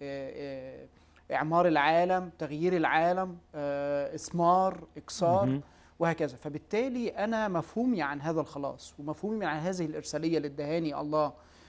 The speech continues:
Speaker 1: آه، من هذه الرسالة ومن وراها من ال-، من الأمور الموجودة في الكتاب المقدس هي رسالة خلاص شامل، رسالة تفاعل مع المجتمع، رسالة تشارك مع المجتمع، مش رسالة انسحاب من المجتمع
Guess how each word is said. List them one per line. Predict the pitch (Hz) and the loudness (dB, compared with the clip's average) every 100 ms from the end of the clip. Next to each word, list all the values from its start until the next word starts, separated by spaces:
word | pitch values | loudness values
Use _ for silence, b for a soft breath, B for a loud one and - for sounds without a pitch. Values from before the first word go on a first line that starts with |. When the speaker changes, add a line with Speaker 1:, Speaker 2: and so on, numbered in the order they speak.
| B 147 | B -6
Speaker 1:
آه، | 135 131 131 131 131 131 131 | -4 -4 -8 -8 -10 -10 -12
من | 139 139 | -10 -4
هذه | 160 175 | -2 0
الرسالة | 160 156 139 139 143 143 165 147 135 | -2 -4 -6 -8 -8 -4 0 0 0
ومن | 127 139 151 | -6 -6 -2
وراها | 156 160 185 185 | 2 4 4 2
من | 170 156 | 0 0
ال-، | 143 143 139 143 139 139 | -2 -4 -6 -8 -10 -10
من | 143 143 | -10 -8
الأمور | 139 143 147 165 180 202 170 | -8 -10 -8 -2 0 0 0
الموجودة | 151 147 147 165 160 | 0 -2 0 0 0
في | 147 | -6
الكتاب | 135 - 170 | -10 -2 -2
المقدس | 151 147 190 196 220 B B B B | -2 -4 -4 -4 -6 B B B B
هي | 170 | 2
رسالة | 165 185 202 | 2 0 -4
خلاص | - 165 175 | -2 0 0
شامل، | - 170 156 127 - _ b b b 139 | 0 0 -2 -4 -14 _ b b b -4
رسالة | 180 180 | 0 0
تفاعل | - - 185 170 | -2 0 2 2
مع | 151 | 0
المجتمع، | 143 147 - 143 123 - - | -2 -6 -6 -6 -6 -14 -14
رسالة | 147 - 165 170 - - | -6 -2 0 -2 -6 -12
تشارك | 175 - 180 190 - | -8 0 2 2 -2
مع | 147 | -2
المجتمع، | 147 147 - 175 135 | -2 -6 -8 -8 -8
مش | 131 - | -12 -18
رسالة | 151 175 165 | -6 -4 -2
انسحاب | 151 - 139 175 180 | -6 -8 -2 0 0
من | 175 | -4
المجتمع | 165 165 180 175 | -6 -8 -10 -10